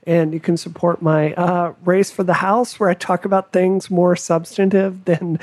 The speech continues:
E three news, by going to support brianna dot com.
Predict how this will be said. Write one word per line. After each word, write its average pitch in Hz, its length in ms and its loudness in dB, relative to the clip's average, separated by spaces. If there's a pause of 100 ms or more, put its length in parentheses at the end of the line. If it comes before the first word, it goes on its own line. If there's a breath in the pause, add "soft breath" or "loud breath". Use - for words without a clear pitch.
(280 loud breath)
E 220 200 4
three 185 340 0
news, 185 380 2
by 160 140 0
going 151 280 0
to 156 160 -2
support 147 380 -2
brianna 143 400 2
dot 143 240 -4
com. 156 320 -6